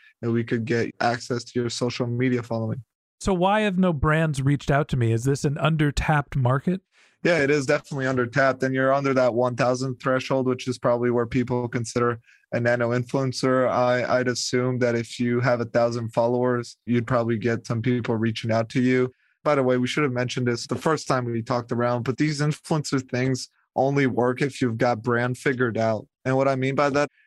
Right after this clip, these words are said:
Speaker 1: if you have a shady looking brand, you look like a drop shipping website, whatever, right? People are not gonna react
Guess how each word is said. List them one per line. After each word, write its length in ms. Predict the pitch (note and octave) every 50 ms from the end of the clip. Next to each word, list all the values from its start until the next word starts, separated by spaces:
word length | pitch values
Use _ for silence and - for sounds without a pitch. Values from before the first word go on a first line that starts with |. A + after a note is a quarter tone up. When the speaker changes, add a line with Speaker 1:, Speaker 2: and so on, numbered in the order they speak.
| _ _
Speaker 1:
if 60 | - D3
you 80 | C#3+
have 180 | D#3 D#3+ D#3+ C#3
a 140 | C3+ B2 B2+
shady 420 | - - - D3+ C#3 C3+ C3+ C3+
looking 360 | B2+ B2+ C3 C3 C#3 B2+ A#2
brand, 360 | A2 B2+ B2 B2 B2+ B2 B2
you 80 | B2 B2+
look 160 | B2+ C3+ C3
like 220 | D#3 C3+ C3 - C#3
a 40 |
drop 360 | B2+ A2+ - C3 A#2+ A#2+ A#2 -
shipping 300 | - C#3 B2 C3+ B2 A#2
website, 440 | A#2 B2 B2 A2+ - C3+ B2+ B2
whatever, 420 | A#2 C3 C3+ C3 B2 A#2+ A2+ A2+ A2+
right? 280 | A2+ A#2 A#2+ A#2 - - _ _ -
People 340 | - D3+ D#3+ D#3 F#3 F3+ E3+
are 100 | D3 C3
not 260 | B2+ B2 B2+ C3+ C3
gonna 180 | - B2+ B2 A#2+
react 460 | A2+ A#2+ A#2 A#2+ A#2+ A#2 A#2 A#2